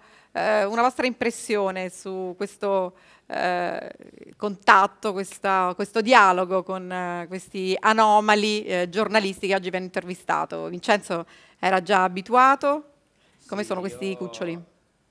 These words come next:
Speaker 2: li conosco benissimo loro, i ragazzi dell'Accademia, perché ormai sono quattro anni che, che li seguo, quindi lascio,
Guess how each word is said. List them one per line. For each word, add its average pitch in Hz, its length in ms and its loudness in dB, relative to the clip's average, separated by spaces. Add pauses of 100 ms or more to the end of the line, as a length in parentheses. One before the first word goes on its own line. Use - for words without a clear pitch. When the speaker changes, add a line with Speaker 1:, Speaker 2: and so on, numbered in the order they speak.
(180)
Speaker 2:
li 95 120 -20
conosco 110 420 -20
benissimo 101 1000 -12
loro, 98 240 -4
i 95 40 -2
ragazzi 95 440 -4
dell'Accademia, 95 720 -2
perché 90 300 -10
ormai 98 260 -4
sono 92 880 -6
quattro 101 340 0
anni 98 320 4
che, 95 380 0
che 101 100 -2
li 104 120 2
seguo, 101 420 4
quindi 101 580 2
lascio, 101 880 4